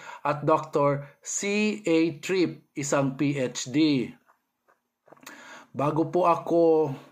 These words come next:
magsabi, be safe, uulitin ko lang po,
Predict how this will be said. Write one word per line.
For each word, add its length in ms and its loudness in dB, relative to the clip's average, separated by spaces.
magsabi, 880 0
be 240 -4
safe, 480 2
uulitin 480 0
ko 160 0
lang 240 2
po, 400 0